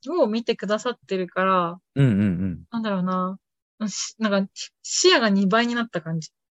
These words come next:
Speaker 2: うーん。うんうんうん。
Speaker 1: うん。自分にしか見えないものとヒデさんにしか見えないもの、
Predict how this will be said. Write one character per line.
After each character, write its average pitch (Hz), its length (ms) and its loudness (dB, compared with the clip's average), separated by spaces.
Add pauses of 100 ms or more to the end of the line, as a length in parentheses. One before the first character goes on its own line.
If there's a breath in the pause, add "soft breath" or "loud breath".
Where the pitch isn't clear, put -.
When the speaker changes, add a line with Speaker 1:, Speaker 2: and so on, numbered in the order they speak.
Speaker 2:
う 147 40 6
ー 143 40 10
ん。 170 1000 4 (200)
う - 40 2
ん 139 100 -6 (320)
う 143 60 4
ん 131 260 4
う 117 180 2
ん。 - 60 0
Speaker 1:
う 190 80 0
ん。 107 260 -2
自 262 100 4
分 330 460 2
に 403 100 0
し - 60 -6
か 233 100 0
見 208 140 0
え 214 80 0
な 202 120 0
い 190 40 2
も 185 140 0
の 311 140 0
と 339 80 0
ヒ 262 100 -2
デ 220 80 -4
さ 220 140 -6
ん 208 60 -6
に 220 380 -6
し - 80 -10
か 269 100 -6
見 208 120 -2
え 196 40 0
な 190 80 0
い 185 60 0
も 180 120 0
の、 175 220 -2